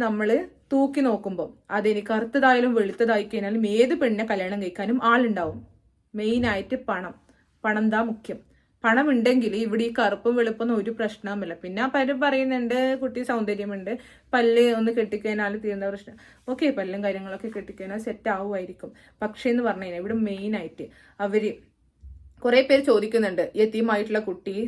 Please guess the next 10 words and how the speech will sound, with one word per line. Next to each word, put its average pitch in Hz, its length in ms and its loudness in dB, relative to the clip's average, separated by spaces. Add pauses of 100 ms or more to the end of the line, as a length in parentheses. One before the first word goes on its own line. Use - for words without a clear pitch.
സാമ്പത്തികം 208 480 -4
ഇല്ലെങ്കിൽ 202 320 0
പ്രശ്നമില്ല, 196 540 -6 (500)
നമുക്ക് 214 320 -4 (200)
അങ്ങനെയുള്ള 208 360 -2
ആൾക്കാരെ 202 400 -6
കല്യാണം 196 400 -6
കഴിക്കാൻ 202 340 -8
വേണ്ടിയിട്ട് 196 300 -8 (340)
താല്പര്യമുണ്ടെന്നൊക്കെ 220 800 2